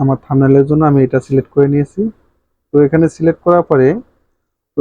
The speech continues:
এখানে আমি যে কথাটা লিখবো সেটা হলো এই যে টিতে আসবেন, টিতে এসে আপনারা এখান থেকে যেটা এখানে লিখবেন সেটা এখানে পেস্ট করে দিবেন।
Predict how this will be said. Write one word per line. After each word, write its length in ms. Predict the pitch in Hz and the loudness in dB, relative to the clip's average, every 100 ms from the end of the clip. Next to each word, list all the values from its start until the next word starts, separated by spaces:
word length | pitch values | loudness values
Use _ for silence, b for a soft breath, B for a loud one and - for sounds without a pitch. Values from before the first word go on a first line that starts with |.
| 147 | 0
এখানে 240 | 156 185 185 | 0 0 0
আমি 140 | 185 180 190 - 127 | 0 0 -4 -10 -4
যে 100 | 135 131 135 - _ _ - | 0 2 0 -12 _ _ -8
কথাটা 320 | 139 131 131 135 | -6 -4 -2 0
লিখবো 300 | 135 117 117 135 190 _ _ _ _ _ _ | 0 0 -2 -2 -4 _ _ _ _ _ _
সেটা 220 | - 135 139 139 | -8 -2 -2 0
হলো 180 | 139 202 262 _ _ _ 139 | 0 -2 -4 _ _ _ -4
এই 60 | 143 | 0
যে 100 | 160 165 - | 0 0 -2
টিতে 280 | 190 190 165 123 | -2 0 0 -2
আসবেন, 220 | 110 123 - | -4 -10 -8
টিতে 260 | 170 156 175 151 | -6 -2 2 2
এসে 220 | - 123 127 180 - _ _ | 0 -2 -2 -4 -12 _ _
আপনারা 220 | 135 139 | 0 0
এখান 140 | 139 156 165 | 0 -2 -4
থেকে 160 | 185 254 _ _ - 127 | -6 -8 _ _ -20 -2
যেটা 260 | 143 - 147 139 | -2 0 -2 0
এখানে 200 | 147 147 151 | 0 0 0
লিখবেন 300 | 143 135 156 - | -2 -2 -4 -4
সেটা 200 | 147 143 127 | -8 -6 -6
এখানে 220 | 135 160 226 _ - | -6 -10 -10 _ -6
পেস্ট 200 | 160 - - | -6 -6 -6
করে 120 | 113 | -6
দিবেন। 180 | 123 - | -6 -20